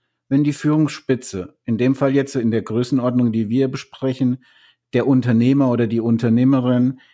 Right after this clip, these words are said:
sich selbst weiterentwickelt ist, entwickelt und bereit ist zu wachsen oder sich weiterzuentwickeln.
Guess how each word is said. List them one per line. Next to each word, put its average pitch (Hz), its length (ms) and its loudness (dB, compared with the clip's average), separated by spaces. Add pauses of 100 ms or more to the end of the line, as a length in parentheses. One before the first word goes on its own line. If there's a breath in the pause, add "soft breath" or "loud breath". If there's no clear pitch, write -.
sich 131 340 -4
selbst 135 420 -2
weiterentwickelt 113 800 -2
ist, 104 300 -8
entwickelt 110 560 -6
und 110 340 -2
bereit 117 380 0
ist - 340 -6 (120)
zu 113 260 -4
wachsen 110 360 -4
oder 104 160 0
sich 104 200 -4
weiterzuentwickeln. 104 720 -6